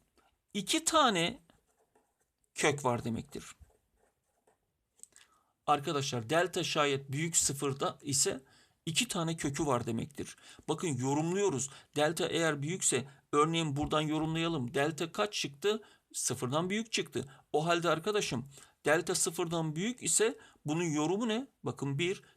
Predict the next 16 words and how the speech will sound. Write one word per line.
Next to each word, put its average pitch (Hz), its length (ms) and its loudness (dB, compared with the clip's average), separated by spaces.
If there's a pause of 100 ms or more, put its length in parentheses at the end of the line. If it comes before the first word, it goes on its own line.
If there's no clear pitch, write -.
Demek 127 300 -2
ki 127 200 -8
bunun 143 300 -2
iki 226 280 -4
tane 160 560 0
reel 190 560 2
kökü 185 420 -2
var 139 240 4
arkadaşlar. 127 680 -2 (380)
Reel 170 320 2
kökü 165 300 -4
var 139 200 0
demektir 123 440 -4
bunun. 135 240 -6 (1120)
Peki 165 360 0 (540)
şayet 254 560 4